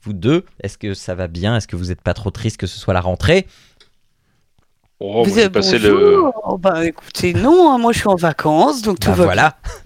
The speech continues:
Speaker 3: bien.
Speaker 1: <laughs> La rentrée,
Speaker 2: Et, et moi,
Speaker 1: c'est
Speaker 2: j'ai
Speaker 1: les
Speaker 2: passé,
Speaker 1: vacances.
Speaker 2: et moi, j'ai
Speaker 3: C'est les
Speaker 2: passé le
Speaker 3: vacances.
Speaker 2: cap, euh, de la rentrée scolaire, donc ça change pas
Speaker 1: Bah oui.
Speaker 2: grand-chose, euh, les vacances sont loin, euh.
Speaker 3: <laughs> Voilà.
Speaker 2: Donc non, euh, tout va bien.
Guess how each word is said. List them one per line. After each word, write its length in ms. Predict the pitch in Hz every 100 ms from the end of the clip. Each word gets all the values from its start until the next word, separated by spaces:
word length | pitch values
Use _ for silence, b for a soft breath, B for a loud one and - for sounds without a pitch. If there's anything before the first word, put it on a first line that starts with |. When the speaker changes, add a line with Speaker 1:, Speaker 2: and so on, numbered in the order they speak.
| 175 -
Speaker 3:
bien. 100 | 120
Speaker 1:
<laughs> 920 | - - - _ - - - - -
La 140 | - 156
rentrée, 180 | 123 123
Speaker 2:
Et, 60 | 135
et 40 |
moi, 120 | 151
Speaker 1:
c'est 40 | 151
Speaker 2:
j'ai 60 |
Speaker 1:
les 60 | -
Speaker 2:
passé, 200 | 147 -
Speaker 1:
vacances. 140 | - 143
Speaker 2:
et 40 |
moi, 120 | 127
j'ai 60 | -
Speaker 3:
C'est 60 | 143
les 60 |
Speaker 2:
passé 220 | 147 -
le 60 | -
Speaker 3:
vacances. 100 | 233 139 143
Speaker 2:
cap, 40 | -
euh, 340 | 113 110 104 - B B B B
de 80 | 104
la 100 | 110
rentrée 260 | 107 104 120
scolaire, 640 | - 127 104 101 110 117
donc 140 | 95 104
ça 60 |
change 160 | 95 95
pas 100 | 117
Speaker 1:
Bah 80 | 101
oui. 60 | 110
Speaker 2:
grand-chose, 540 | 101 107 107 120 101
euh, 140 | 87
les 100 | 90
vacances 320 | 101 113 120 -
sont 200 | 135 120
loin, 560 | 110 104 113 123 127 113 80 - - B 156 -
euh. 60 |
Speaker 3:
<laughs> 160 | 226 247
Voilà. 240 | 254 -
Speaker 2:
Donc 100 | 269
non, 340 | 269 - 90 -
euh, 40 | - -
tout 80 | 170
va 100 | 120
bien. 160 | 98